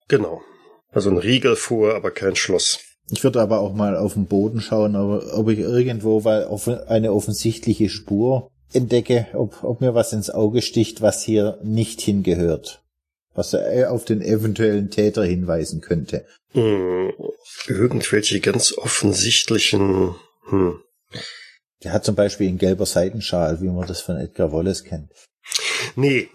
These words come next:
Speaker 1: also es ist wirklich sehr unspektakulär, ist, äh, abgesehen von, von rund dreißig Schlangen, äh, die da in den Käfigen hausen und den, den, den Mäusen in dem anderen Käfig.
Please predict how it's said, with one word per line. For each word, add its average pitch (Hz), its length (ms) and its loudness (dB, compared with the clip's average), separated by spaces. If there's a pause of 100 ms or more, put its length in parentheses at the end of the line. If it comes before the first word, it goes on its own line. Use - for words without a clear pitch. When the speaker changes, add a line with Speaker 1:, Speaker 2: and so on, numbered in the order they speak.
(140)
Speaker 1:
also 131 240 4
es 143 140 0
ist 135 180 2
wirklich 156 500 0
sehr 143 260 4
unspektakulär, 131 920 2
ist, - 340 -4
äh, 120 180 4
abgesehen 127 500 2
von, 113 320 2
von 113 180 0
rund 113 240 0
dreißig 117 400 2
Schlangen, 127 460 2 (580)
äh, 117 220 2
die 117 140 0
da 113 120 4
in 104 140 -2
den 110 160 0
Käfigen 110 540 2
hausen 117 420 2
und 104 240 0
den, 101 440 2
den, 98 200 -4
den 95 180 2
Mäusen 110 420 2
in 107 80 6
dem 107 120 0
anderen 107 280 2
Käfig. 107 600 0